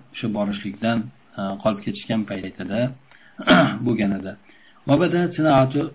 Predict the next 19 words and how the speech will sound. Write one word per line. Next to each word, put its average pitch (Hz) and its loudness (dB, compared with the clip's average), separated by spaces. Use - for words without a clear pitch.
<clears throat> - 8
falsafatul 120 -4
hazima 113 0
tami-, 113 -4
tastamil. 104 -6
Demak, 131 0
hop, 117 -2
e, 101 -10
chekinishlik 151 -2
falsafasi 120 -4
bu 117 0
zaif 131 4
bo'lgan 120 0
nafs-, 107 -6
nafslarni 110 -2
o'ziga 110 -2
moyil 101 -2
qilgan - -12
edi. - -18